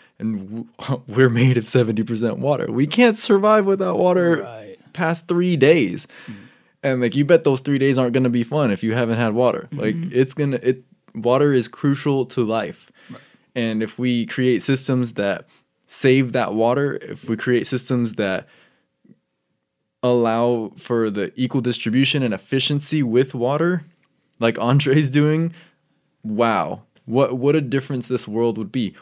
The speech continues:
Speaker 1: What a difference in the nutritional aspect of our food.
Speaker 2: Oh, God.
Speaker 1: Like,
Speaker 2: Let's go.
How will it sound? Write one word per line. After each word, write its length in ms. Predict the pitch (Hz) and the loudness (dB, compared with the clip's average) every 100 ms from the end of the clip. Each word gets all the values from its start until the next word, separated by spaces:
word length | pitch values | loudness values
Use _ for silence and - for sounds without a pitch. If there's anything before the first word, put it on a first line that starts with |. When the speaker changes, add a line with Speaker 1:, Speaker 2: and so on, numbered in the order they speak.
| - | -2
Speaker 1:
What 160 | 143 | 0
a 60 | 170 | 2
difference 520 | 147 151 160 143 - - | 0 -2 -2 -2 -4 -2
in 120 | 139 | 2
the 60 | 131 | 4
nutritional 640 | 113 110 - 139 147 127 | 4 2 0 -2 -2 -2
aspect 400 | 113 139 139 139 | -4 -4 -6 -6
of 100 | 123 | -6
our 120 | 104 | -6
food. 520 | 87 - 135 131 101 - | -8 -4 2 4 2 -4
Speaker 2:
Oh, 180 | 147 131 | -10 -12
God. 340 | 117 117 107 95 _ _ - | -14 -16 -18 -20 _ _ -8
Speaker 1:
Like, 220 | 104 98 - _ - | -6 -6 -12 _ -14
Speaker 2:
Let's 160 | 139 | -10
go. 380 | - 143 156 - | -8 -8 -10 -12